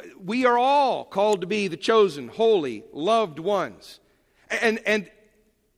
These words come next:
we don't need to call for a uniformity that is restrictive because we have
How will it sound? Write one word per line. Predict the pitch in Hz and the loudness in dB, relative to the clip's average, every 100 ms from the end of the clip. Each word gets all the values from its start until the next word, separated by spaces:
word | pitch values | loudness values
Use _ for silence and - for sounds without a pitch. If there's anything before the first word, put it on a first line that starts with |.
| - | -8
we | 202 214 | -4 2
don't | 254 311 247 | 2 2 -2
need | 269 262 | -6 -6
to | |
call | 208 269 269 247 | -4 -2 2 0
for | 226 226 | 0 0
a | 214 | 0
uniformity | 185 247 240 - 254 269 233 - 156 151 165 _ _ _ _ _ _ _ _ _ _ | 0 -2 -2 -2 -2 0 0 -4 -6 -6 -10 _ _ _ _ _ _ _ _ _ _
that | 208 220 | 0 0
is | 208 | -2
restrictive | 156 190 - - 311 - 190 147 | -6 -6 -6 -4 -4 -2 -4 -4
because | 175 - - 320 302 180 175 185 - _ _ _ - | -10 -10 -4 0 2 2 0 -4 -12 _ _ _ -14
we | 160 233 220 - | -4 -4 -4 -8
have | - 320 320 214 170 | -4 0 2 2 -2